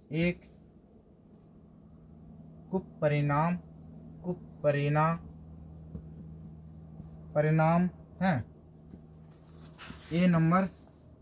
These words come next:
अपने क्षेत्र से लगाव, अपने क्षेत्र से लगाव। बी,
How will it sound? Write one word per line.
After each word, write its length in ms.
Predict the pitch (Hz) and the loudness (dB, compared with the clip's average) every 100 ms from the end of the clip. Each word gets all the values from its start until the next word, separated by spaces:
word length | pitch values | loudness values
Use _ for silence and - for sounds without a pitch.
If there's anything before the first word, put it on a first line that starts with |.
| - - - - _ - - - - - | -20 -20 -20 -20 _ -20 -20 -20 -6 -2
अपने 340 | 156 185 202 | 0 2 0
क्षेत्र 420 | 190 - 175 170 | 0 -2 -4 -4
से 200 | 170 160 | -4 -2
लगाव, 420 | 156 139 117 101 95 - - - - - - - - - - - - 131 | 0 2 0 -2 -6 -12 -20 -20 -20 -20 -20 -20 -20 -20 -20 -20 -12 -10
अपने 500 | - 156 165 190 208 - - - - - - - - - - - - - - - - - - | -8 -2 2 2 2 -6 -20 -20 -20 -20 -20 -20 -20 -20 -20 -20 -20 -20 -20 -20 -20 -20 -18
क्षेत्र 540 | - - 160 - 190 196 - - - - - - - - - - - - - | -8 -2 0 0 -2 -2 -6 -18 -18 -18 -20 -20 -20 -20 -20 -20 -20 -12 -2
से 320 | 156 175 185 - - - - - - - - - - | 2 4 2 -2 -20 -20 -20 -20 -20 -20 -20 -20 -12
लगाव। 640 | 131 147 139 151 160 180 190 - - - - - - - - | 2 4 6 8 8 6 2 -8 -20 -20 -20 -20 -20 -18 -10
बी, 480 | 120 123 170 196 | -6 0 4 2